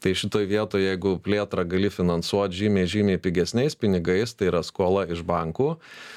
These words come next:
tai finale gale dienos, na, tokio projekto atsiperkamumas, return on equity arba nuosavybės grąža visada būtų kartais didesnė, bet žinoma, jeigu viskas pasiteisina taip, kaip yra susiplanuota, nes tai yra dviašmenis kalavijas,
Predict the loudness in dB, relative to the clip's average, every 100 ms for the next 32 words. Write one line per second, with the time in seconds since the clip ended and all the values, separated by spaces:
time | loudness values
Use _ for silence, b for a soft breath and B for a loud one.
0 | B _ -2 -2 0 0 2 2 0 0
1 | 0 0 0 0 0 0 0 -2 -4 0
2 | 2 2 -2 -6 -2 -2 0 0 -2 -2
3 | -2 0 0 -2 -4 -4 -2 -2 0 0
4 | 2 2 2 -2 -4 -2 -2 0 0 2
5 | 0 0 -2 0 -2 0 0 0 0 -2
6 | -2 -2 0 2 2 -2 0 -2 0 0
7 | -2 -6 B B B B -2 0 0 0
8 | 0 0 0 2 2 2 2 0 0 -2
9 | -2 -2 -2 0 0 -2 -2 -2 0 -2
10 | -4 -2 0 0 0 2 2 0 0 0
11 | 0 0 0 0 -4 -2 -2 -2 -2 -2
12 | 0 -2 0 0 2 -2 0 -2 0 0
13 | -2 -6 -2 0 2 2 0 -4 -4 -4
14 | -2 0 0 0 0 0 -2 -2 -2 -2
15 | 0 0 2 2 2 0 -4 -10